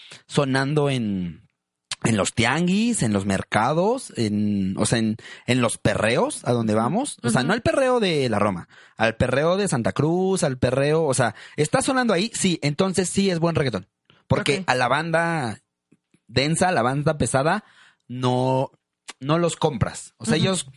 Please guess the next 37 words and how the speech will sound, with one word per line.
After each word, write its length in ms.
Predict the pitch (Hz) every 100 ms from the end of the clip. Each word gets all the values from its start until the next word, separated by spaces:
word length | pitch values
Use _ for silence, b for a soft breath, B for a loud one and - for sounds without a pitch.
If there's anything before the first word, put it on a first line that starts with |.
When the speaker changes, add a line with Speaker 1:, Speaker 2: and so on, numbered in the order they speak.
| -
Speaker 1:
escuchan 580 | 120 - 170 175 190 175
lo 100 | 110
que 140 | -
de 80 | 110
verdad 340 | 110 117 139 151
les 240 | 151 110
gusta 500 | 113 151 151 190 196 - B B
y 100 | 131
les 200 | 107 95
mueve. 360 | 127 131 104 - B B B
Y 140 | - 160
si 120 | 208
esa 200 | 220 269
canción, 600 | 254 214 175 196 185 180
ese 220 | 185 208
artista 440 | 175 - 190 - 165 165
no 240 | 175 240
está 240 | 277 - 220
sonando 380 | 202 170 165
ahí, 320 | 135 123 170 -
no 360 | 139 147 190 233
está 280 | 226 - 196
haciendo 440 | 185 202 185 175
reggaetón 720 | 165 135 113 - 131 127 127 - b b b b b b b _ _ -
auténtico. 920 | 143 127 - 160 147 127 - - - - _ -
Speaker 2:
Ujú. 120 | 214
Speaker 1:
Entonces, 800 | 220 165 135 135 165 156 156 - _ _ -
pues 160 | 147
sí, 120 | 175 139
el 100 | 127
punto 220 | 160 151
es 40 |
de 120 | 147
que 100 | 120 131
este 220 | 143 - 165
tipo 340 | 160 147 151
de, 200 | 127 90